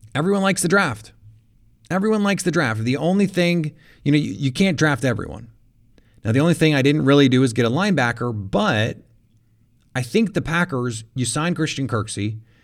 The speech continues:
This is do or die for Oren Burks. They really like Buzzy Bolton. And what they need is for Christian Kirksey to stay healthy,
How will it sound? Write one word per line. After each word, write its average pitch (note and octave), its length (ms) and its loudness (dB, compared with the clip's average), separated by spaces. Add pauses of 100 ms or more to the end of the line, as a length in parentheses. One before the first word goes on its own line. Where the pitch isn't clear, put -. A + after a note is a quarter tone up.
(120)
This - 180 -2
is C3+ 100 0
do B2+ 260 4
or F#3+ 80 4
die C3+ 220 0
for C3 160 -6
Oren B2 280 -2
Burks. G#2 320 -4
They A2+ 120 -2
really D#3 300 2
like B2 320 0
Buzzy A#2 260 0
Bolton. G#2+ 600 -2 (380)
And C#3+ 480 0
what C#3 200 -2
they C3+ 200 2
need C3+ 640 0 (640)
is C3+ 680 2 (280)
for C#3+ 120 -2
Christian D3+ 280 -2
Kirksey C#3 320 -2
to C#3 60 2
stay C3 200 -2
healthy, F3+ 440 -4